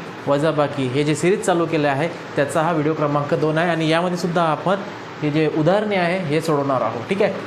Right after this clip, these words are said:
मग पहिलं उदाहरण बघा. पहिलं उदाहरण काय आहे?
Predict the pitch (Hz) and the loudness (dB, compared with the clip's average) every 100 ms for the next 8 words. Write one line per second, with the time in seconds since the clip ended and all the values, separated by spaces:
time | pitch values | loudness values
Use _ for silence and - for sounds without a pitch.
0 | - 160 156 165 170 214 208 180 175 185 | -8 -6 0 2 2 2 2 2 2 0
1 | 170 147 165 190 - - - 156 180 165 | 0 2 2 0 -8 -12 -2 0 2 2
2 | 170 165 165 160 156 160 | 0 0 2 2 2 0